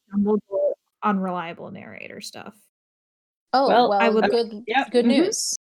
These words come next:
Speaker 3: Yep, mm-hmm.
Speaker 1: I would like to see it.
Speaker 3: <laughs>
Speaker 2: Good,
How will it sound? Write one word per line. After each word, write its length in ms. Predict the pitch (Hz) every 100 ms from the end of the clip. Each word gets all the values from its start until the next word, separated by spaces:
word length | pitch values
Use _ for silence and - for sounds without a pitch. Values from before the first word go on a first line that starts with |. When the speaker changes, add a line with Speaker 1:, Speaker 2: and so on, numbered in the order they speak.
| _ _
Speaker 3:
Yep, 300 | 220 254 - 208
mm-hmm. 260 | 208 294 330 _ _ _ 208
Speaker 1:
I 40 |
would 100 | 202 -
like 120 | 208
to 220 | - 185
see 160 | 180 -
it. 140 | 392 -
Speaker 3:
<laughs> 60 | _ _ _ _ - - - -
Speaker 2:
Good, 480 | 240 240 247 214